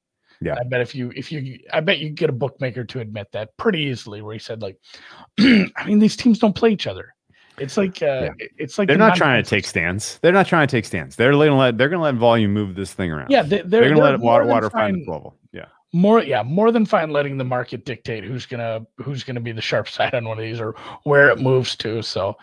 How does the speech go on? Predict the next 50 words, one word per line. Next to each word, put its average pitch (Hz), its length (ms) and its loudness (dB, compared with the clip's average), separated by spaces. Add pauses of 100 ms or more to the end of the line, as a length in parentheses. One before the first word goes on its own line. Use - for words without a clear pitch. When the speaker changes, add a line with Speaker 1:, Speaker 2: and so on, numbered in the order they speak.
(360)
Speaker 2:
these 220 220 4
are, 247 340 4
yeah, 139 180 2
if - 220 -4
you 208 120 6
have 202 180 6
good 190 180 4
numbers 214 380 2
in 190 140 0
basketball, 220 640 0 (100)
you, 131 220 -10 (840)
you're 139 180 -4
more 139 240 0
than 123 400 -6
ha-, 117 200 -4
they're 131 100 -4
more 135 180 2
than 113 100 -4
happy 117 240 -2
to 110 60 -6
take 110 260 -8
your 117 60 -8
money 110 220 -4
on 110 100 -6
these 104 280 -10
early. 110 420 -2 (280)
Circa - 360 -4
was 127 160 -2
taking 113 360 -4
ten, 117 300 0 (200)
ten 131 200 0
G's 117 220 -2
a 104 60 -8
pop 120 360 2
on 113 100 -2
the 107 60 -8
side 110 580 0
right 120 180 4
off 104 180 2
the 117 60 -14
bat. 104 360 -4 (380)
So, - 140 -8
I 117 40 -4
mean, 117 140 -4
there's 180 200 0
some 156 120 -4
people 165 220 2
that 123 160 -2
did 120 220 -4
bet 107 220 0